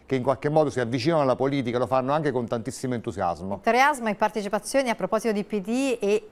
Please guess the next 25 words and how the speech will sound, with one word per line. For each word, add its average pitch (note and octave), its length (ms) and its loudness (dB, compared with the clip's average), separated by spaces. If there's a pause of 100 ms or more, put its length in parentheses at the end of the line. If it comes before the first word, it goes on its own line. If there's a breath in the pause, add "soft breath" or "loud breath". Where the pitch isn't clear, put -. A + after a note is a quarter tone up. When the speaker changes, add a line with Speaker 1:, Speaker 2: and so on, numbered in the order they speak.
Speaker 2:
toccando G3 500 0
adesso F#3+ 320 -2
quelli G#3 200 -2
che F#3+ 100 -2
sono G3+ 220 -4
i F#3 80 -2
temi A3 200 -2
di F3+ 80 -4
scenario F#3+ 280 -6
nazionale, G#3+ 460 -2 (320 loud breath)
io A#3+ 360 4
le F#3 160 0
chiedo A3 640 4
se, C4+ 440 0
eh, G3+ 160 0
possa A#3+ 540 0
esserci A3+ 600 -2
una G3 280 -4
stabile A#3 340 -2
alleanza G3+ 480 0
con F3+ 140 -6
il F3+ 80 -6
P - 80 -12
D, F#3 120 -2
perché A3 340 -2